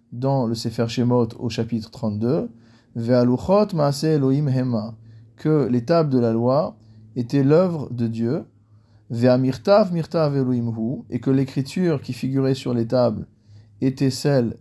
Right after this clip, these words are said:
de Dieu, Charut ala Luchot, gravée sur les Luchot.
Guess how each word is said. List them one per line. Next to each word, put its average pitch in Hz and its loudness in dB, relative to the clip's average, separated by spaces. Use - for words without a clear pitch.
de 110 -4
Dieu, 110 -2
Charut 151 2
ala 139 4
Luchot, 117 -2
gravée 143 2
sur 147 -2
les 127 4
Luchot. 113 -2